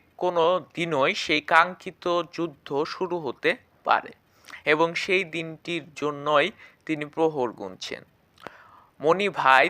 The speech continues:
তার অন্য কাজের জন্য তাদের অফিসার করেনি। এখানে তার অনেক পুরনো বন্ধুর সঙ্গে দেখা হয়েছে। পরিবারের কুশলাদি জেনে তিনি খুশি।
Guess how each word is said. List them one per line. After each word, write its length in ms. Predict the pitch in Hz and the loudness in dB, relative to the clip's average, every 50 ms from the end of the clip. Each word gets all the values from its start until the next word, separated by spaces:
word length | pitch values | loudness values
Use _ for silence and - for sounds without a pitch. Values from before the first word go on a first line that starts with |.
| - - | 2 4
তার 220 | 156 135 127 131 - - _ _ _ _ _ _ _ _ - | 6 6 6 6 4 -2 _ _ _ _ _ _ _ _ 4
অন্য 340 | - 156 170 180 180 190 185 | 4 4 6 4 2 2 2
কাজের 460 | - 180 180 180 170 185 180 160 156 | 4 4 4 4 2 -2 -8 -8 -8
জন্য 440 | - 156 156 156 143 120 110 135 160 | -8 -6 -6 -6 -6 -6 -4 -4 -4
তাদের 400 | - - 135 120 117 - 139 135 | 0 2 2 2 2 2 0 -2
অফিসার 580 | 139 156 - - - - - 127 123 151 165 | -2 -2 -4 -6 -8 -2 2 4 4 4 2
করেনি। 540 | - - - 120 117 101 - - - - - - _ _ _ _ _ - - - _ - - _ _ _ _ _ _ _ - | 0 -2 2 4 4 4 2 -2 -10 -14 -20 -20 _ _ _ _ _ -20 -20 -20 _ -20 -20 _ _ _ _ _ _ _ -2
এখানে 600 | - 143 165 170 202 190 180 165 139 135 175 208 208 - | 0 0 2 4 4 4 4 4 2 2 2 0 0 2
তার 300 | - 151 135 131 135 135 135 - - _ _ _ _ _ _ | 4 6 8 8 6 6 4 -2 -12 _ _ _ _ _ _
অনেক 420 | - 147 147 151 156 160 151 _ | 4 4 4 4 2 0 0 _
পুরনো 380 | - 175 185 175 190 185 180 185 | -4 -2 0 2 2 2 0 -2
বন্ধুর 420 | 170 139 139 151 151 151 - 180 | -2 -2 -2 -4 -4 -4 -6 -6
সঙ্গে 520 | 180 - - 196 170 165 135 107 131 143 156 | -4 -4 -2 -4 -4 -4 -2 0 0 0 0
দেখা 380 | 131 - 117 123 - - 123 | 2 0 -2 0 0 0 0
হয়েছে। 420 | 113 110 104 - - - - - - - _ _ _ _ _ _ _ _ _ _ _ _ - | 0 0 -2 -8 -12 -14 -18 -20 -20 -20 _ _ _ _ _ _ _ _ _ _ _ _ 0
পরিবারের 540 | 175 180 175 180 165 175 170 170 175 165 165 | 0 2 2 4 6 6 6 6 6 4 2
কুশলাদি 840 | - - 190 - - 196 190 185 180 175 156 117 - - - 240 - _ _ _ | -2 -8 -8 -6 -2 0 2 2 2 2 0 -4 -6 -6 -6 -8 -10 _ _ _
জেনে 380 | - - 131 135 131 131 127 135 | -10 -4 -4 -2 -2 -2 -4 -4
তিনি 320 | 143 - - 143 135 143 | -4 -8 -10 -10 -8 -8
খুশি। 460 | 139 - - - 156 151 - - - | -10 -8 -6 -6 -4 -4 -6 -10 -12